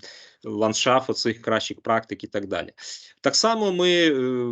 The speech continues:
зараз регулярно випускаємо, от, дали пропозиції до, там, національної інноваційної стратегії, до стратегії, е, двадцять, е, двадцять сім по розвитку М С П.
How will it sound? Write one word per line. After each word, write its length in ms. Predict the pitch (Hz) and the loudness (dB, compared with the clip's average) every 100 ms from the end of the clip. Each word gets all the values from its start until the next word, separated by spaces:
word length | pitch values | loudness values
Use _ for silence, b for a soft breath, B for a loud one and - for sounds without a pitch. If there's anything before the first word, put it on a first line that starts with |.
| 110 110 107 | -6 -12 -2
зараз 480 | 107 143 143 127 123 | 4 4 4 0 -2
регулярно 500 | 117 120 135 131 113 | -2 0 0 -2 -6
випускаємо, 840 | 113 110 - 123 123 117 113 104 | -6 -10 -4 -2 -2 -4 -4 -4
от, 140 | 101 - | -6 -8
дали 320 | 107 113 117 | -2 0 0
пропозиції 800 | 117 113 107 101 104 - 104 98 | -4 -6 -6 -4 0 0 0 -4
до, 380 | 92 101 101 95 | -4 -2 -2 -4
там, 200 | 95 95 | -6 -6
національної 960 | 117 - 120 110 104 98 98 98 95 101 | -2 0 0 0 -4 -4 -4 -4 -6 -6
інноваційної 500 | 101 95 104 98 95 | -4 -2 -4 -4 -6
стратегії, 600 | - - 104 95 90 92 | -4 -2 0 0 0 -4
до 120 | 101 | -6
стратегії, 720 | - 113 131 127 120 117 117 B B _ 117 | -4 -2 0 2 2 0 -2 B B _ 0
е, 300 | 110 107 107 | 2 4 0
двадцять, 920 | 104 113 113 107 113 120 107 113 107 - | -4 -12 -10 -2 2 2 2 0 -2 -6
е, 420 | 110 107 104 104 104 101 104 B B B - | -4 -2 -2 -4 -6 -10 -14 B B B -14
двадцять 460 | 107 117 113 104 | 0 2 2 2
сім 340 | - - 120 113 | 2 2 0 0
по 100 | 110 | 0
розвитку 480 | 113 107 - 113 | 0 -2 -4 -2
М 140 | 113 113 | 0 0
С 120 | 107 | -2
П. 420 | - 104 92 90 | 0 0 0 -4